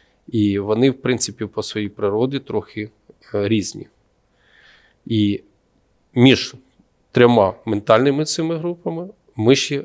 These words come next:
розділені на одинадцять підментальних груп. Ви ніколи не зустрінете ментальну групу,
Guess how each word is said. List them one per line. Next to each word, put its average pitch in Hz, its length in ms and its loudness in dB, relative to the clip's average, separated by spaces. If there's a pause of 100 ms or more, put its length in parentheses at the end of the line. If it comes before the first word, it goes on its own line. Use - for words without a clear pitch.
розділені 113 640 -4 (140)
на 104 220 2
одинадцять 117 720 -2
підментальних 98 800 -6
груп. - 160 -18 (160)
Ви 113 140 2
ніколи 113 420 0
не 104 120 -6
зустрінете 160 760 -4 (200)
ментальну 107 560 0
групу, 120 440 -6